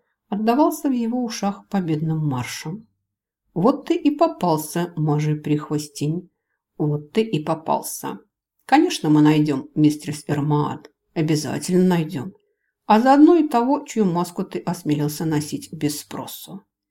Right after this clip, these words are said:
Наверное, это прозвучит смешно из уст человека, десять лет только и делавшего, что ловившего, травившего и убивавшего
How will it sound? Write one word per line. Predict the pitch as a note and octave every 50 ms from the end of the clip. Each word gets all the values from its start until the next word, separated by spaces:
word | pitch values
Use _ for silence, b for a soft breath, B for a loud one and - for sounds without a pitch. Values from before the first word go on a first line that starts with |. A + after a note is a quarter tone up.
| _ _ _ _ _ _ -
Наверное, | G#3+ A3+ B3+ C#4 C#4 C4+ C4
это | C4 C4 C#4
прозвучит | D4 - B3 A#3+ B3+ C4 C4 - C#4+ C#4 C#4+
смешно | - - C4 C4 - - - D#4 E4+ B3+ G3+ - - _
из | - E3 D3+ D#3+
уст | D3+ D#3 -
человека, | - - D#3 D3+ D3 D3+ F3+ G#3+ A3 A3 - - D3 B B B B B B _ _
десять | E3 D#3 F3 E3+ - F#3 - -
лет | F3 F#3 F#3 -
только | - E3 E3 - D#3+
и | D#3+ D#3
делавшего, | D#3+ E3+ D3+ D3+ D3 - - - C#3+ - - - _ _ _ _
что | - - - C#3
ловившего, | C3+ C3 C#3 D#3 D#3 D#3 D#3 - - - F3 - - - _
травившего | - D3 C#3 C#3 D#3+ E3 E3+ - - - D3+ D3+ - - _ _
и | D3 D3+
убивавшего | D3 C#3+ D3 C#3 C3 C3+ D3 D3 - - - E3+ D3+ D3 -